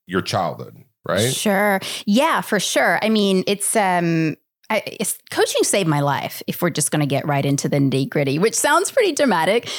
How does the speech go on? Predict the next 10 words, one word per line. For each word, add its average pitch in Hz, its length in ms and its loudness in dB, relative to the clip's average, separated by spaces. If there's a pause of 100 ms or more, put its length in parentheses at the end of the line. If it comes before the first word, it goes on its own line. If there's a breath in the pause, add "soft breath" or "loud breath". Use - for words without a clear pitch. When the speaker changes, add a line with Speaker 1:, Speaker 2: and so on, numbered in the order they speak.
(100)
Speaker 2:
but 269 100 -2
it's - 120 0
actually 302 560 2
true. 160 500 0
So - 240 2
I 330 220 0
grew 269 340 2
up 151 340 0
in, 160 400 2
um, 143 480 2